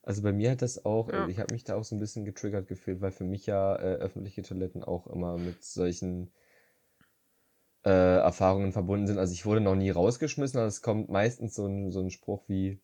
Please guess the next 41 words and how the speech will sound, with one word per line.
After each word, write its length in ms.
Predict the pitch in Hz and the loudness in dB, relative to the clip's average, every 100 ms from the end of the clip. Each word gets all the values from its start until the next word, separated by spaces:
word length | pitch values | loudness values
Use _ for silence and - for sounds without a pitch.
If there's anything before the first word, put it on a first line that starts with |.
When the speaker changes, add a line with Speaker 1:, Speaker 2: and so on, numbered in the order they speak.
| - | -2
Speaker 1:
"Na, 340 | 110 123 135 | 4 4 4
haben 140 | 127 | 4
wir 60 | 123 | 4
uns 180 | 120 - | 2 2
in 60 | |
der 140 | 104 95 | 0 0
Tür 180 | 139 135 | -2 0
verguckt?" 460 | 139 - 156 - | -2 0 -2 -2
Und 60 | 110 | -10
ich 80 | - | -4
dachte 160 | 226 214 | -2 0
Speaker 2:
Mhm. 60 | |
Speaker 1:
so, 380 | 214 208 104 - - | -2 -4 -8 -12 -12
ich 120 | 95 | -8
denke 200 | - 101 | -6 -4
jedes 140 | 107 107 | -4 -2
Mal 120 | 98 | -2
so, 280 | 98 95 90 | -2 -4 -4
"Nein. 340 | 87 95 90 - _ _ _ _ _ _ _ _ _ _ _ | -2 -2 -4 -8 _ _ _ _ _ _ _ _ _ _ _
Ich 80 | - | -4
stell 200 | 107 104 | 2 2
mich 140 | 107 | 2
sogar 220 | 110 98 | 2 4
hin, 220 | 95 131 110 | 6 6 6
wenn 100 | 90 | 2
du 60 | |
es 80 | 87 | 0
sehen 240 | 90 87 | 0 0
willst", 200 | 85 80 | 0 0
Speaker 2:
Ja. 80 | 226 | 0
Speaker 1:
aber, 440 | 90 90 87 87 - | 0 2 2 2 4
äh, 480 | 85 85 85 85 | 4 4 4 2
pff. 260 | - - - _ _ - | -2 -10 -12 _ _ 2
Speaker 2:
Ja, 260 | 208 240 | 6 6
das 160 | 247 226 | 6 2
hab 120 | 220 | 0
ich 160 | 214 190 | 0 -4
aber 160 | 196 | -4
auch 140 | 208 - | -4 -4
gedacht, 280 | 196 196 | 2 6
Speaker 1:
Ah. 380 | 185 175 - - | 6 4 2 -4